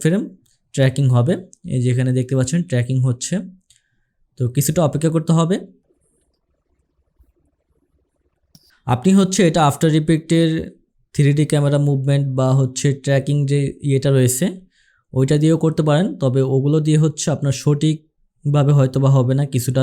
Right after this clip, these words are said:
দেখবেন যে স্ক্রিন বসানোর পরে হচ্ছে নড়তেছে, একটা ফুটেজ যখন নড়বে ওখানে আপনি যখন ট্র্যাকিং করে বসাবেন আফটার ইফেক্টের মেইন যে ট্র্যাকিং ইফেক্টটা রয়েছে সেটা দিয়ে, তখন হয়তো বা সঠিকভাবে হবে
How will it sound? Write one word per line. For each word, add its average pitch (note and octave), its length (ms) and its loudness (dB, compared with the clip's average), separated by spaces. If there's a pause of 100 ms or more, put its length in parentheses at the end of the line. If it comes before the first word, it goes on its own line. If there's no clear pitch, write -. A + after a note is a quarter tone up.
(120)
দেখবেন B2+ 300 0
যে C3 60 0 (100)
স্ক্রিন C#3 280 -2
বসানোর C#3+ 380 0
পরে C#3 200 2
হচ্ছে C3 200 0 (200)
নড়তেছে, C3 460 0 (800)
একটা B2 220 -2
ফুটেজ D3+ 260 2 (100)
যখন D#3+ 280 2
নড়বে D#3 240 2 (240)
ওখানে C#3 280 0
আপনি C3+ 120 -6 (100)
যখন C3+ 180 0 (120)
ট্র্যাকিং C#3 340 0
করে D#3+ 200 2
বসাবেন B2 400 2
আফটার B2+ 260 -2
ইফেক্টের B2 320 0
মেইন D3 140 2 (140)
যে C3+ 80 0 (140)
ট্র্যাকিং B2 260 0 (120)
ইফেক্টটা B2 300 -2
রয়েছে B2 260 0
সেটা C3 240 0
দিয়ে, D#3+ 120 -2 (680)
তখন C#3+ 220 0
হয়তো D#3 180 0
বা C#3+ 140 2
সঠিকভাবে E3 640 2
হবে A#2+ 160 2